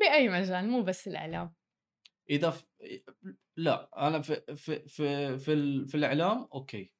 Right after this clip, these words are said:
Speaker 1: مم.
Speaker 2: إذا، آه، أماكن ثانية، لا. مجا-، مجال، مجال، آه، يعني مثلًا في البنك وهاي مو لازم.
Speaker 1: مو لازم.
Speaker 2: مو لازم. يعني في الإعلام لازم يعني ال-، الشركة يشوفون شخصيتك.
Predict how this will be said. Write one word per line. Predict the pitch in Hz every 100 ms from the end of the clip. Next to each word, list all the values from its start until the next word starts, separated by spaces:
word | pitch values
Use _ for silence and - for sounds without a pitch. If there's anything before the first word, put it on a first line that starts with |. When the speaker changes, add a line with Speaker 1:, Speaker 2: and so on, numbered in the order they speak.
| -
Speaker 1:
مم. | 220 202
Speaker 2:
إذا، | 110 117 113 110 - _ _ _ _ _ _ _ _ _ -
آه، | 107 - - -
أماكن | 135 143 139 135
ثانية، | 139 175 180
لا. | 117 - - _ 127
مجا-، | 107 104 80
مجال، | 107 120 113 110 98 _ 69
مجال، | 95 104 107 104 95 82 58 57 -
آه، | 69 85
يعني | - 85 98
مثلًا | 98 101 98
في | 95
البنك | 95 87 113 107 98
وهاي | 98 170
مو | 196 196
لازم. | 160 - - _ _
Speaker 1:
مو | 214
لازم. | 208 175 175 180 156
Speaker 2:
مو | 180
لازم. | 85 69 _ -
يعني | 98 110 117 117 113 - - _ _ _
في | 143
الإعلام | 143 147 165 170
لازم | 151 147 147 143 143 _ _ _
يعني | 117 117 - 117 120
ال-، | 123 117 -
الشركة | 120 123 139 131 135
يشوفون | 127 120 127 127 120 117
شخصيتك. | 110 - 117 110 - -